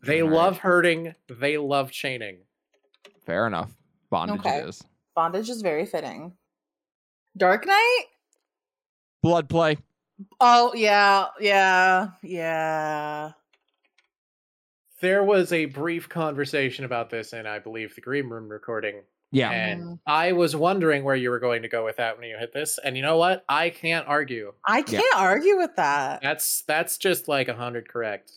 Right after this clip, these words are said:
Speaker 2: Yeah, and, and
Speaker 1: Hundred percent
Speaker 2: your,
Speaker 1: correct.
Speaker 2: your suggestion for what the, what it could have been also, I think is perfect for Reaper, so we'll hit that one.
Speaker 1: Yeah, we'll,
Speaker 3: Oh,
Speaker 1: we'll
Speaker 3: yeah.
Speaker 1: hit that when we hit Reaper.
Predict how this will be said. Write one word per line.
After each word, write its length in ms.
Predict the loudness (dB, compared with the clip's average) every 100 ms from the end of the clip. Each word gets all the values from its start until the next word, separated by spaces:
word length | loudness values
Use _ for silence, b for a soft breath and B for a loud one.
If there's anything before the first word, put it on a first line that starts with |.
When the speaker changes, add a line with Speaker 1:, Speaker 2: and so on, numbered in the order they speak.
| _
Speaker 2:
Yeah, 240 | -2 -2 0
and, 180 | -2 -2
and 0 |
Speaker 1:
Hundred 40 | -2
percent 200 | -2 0
Speaker 2:
your, 180 | 2 2
Speaker 1:
correct. 120 | 2
Speaker 2:
your 160 | 0 0
suggestion 520 | 0 0 0 -2 -2
for 180 | 2 2
what 240 | 2 0
the, 140 | -2
what 160 | 0 -2
it 100 | 0
could 140 | 0
have 80 | 0
been 200 | 2 0
also, 380 | 2 2 2 0
I 120 | 2
think 160 | 0 -2
is 80 | -4
perfect 440 | -6 -6 -6 -10
for 120 | -12
Reaper, 340 | -10 -10 -10 -14
so 180 | -12 -8
we'll 200 | -8 -8
hit 100 | -8
that 140 | -6 -2
one. 60 | -2
Speaker 1:
Yeah, 160 | 0
we'll, 180 | 0 2
Speaker 3:
Oh, 100 | 0
Speaker 1:
we'll 160 | 0 0
Speaker 3:
yeah. 60 | 2
Speaker 1:
hit 160 | 0
that 200 | 0 -2
when 120 | -2 -2
we 100 | -2
hit 180 | -2
Reaper. 320 | -2 -2 -2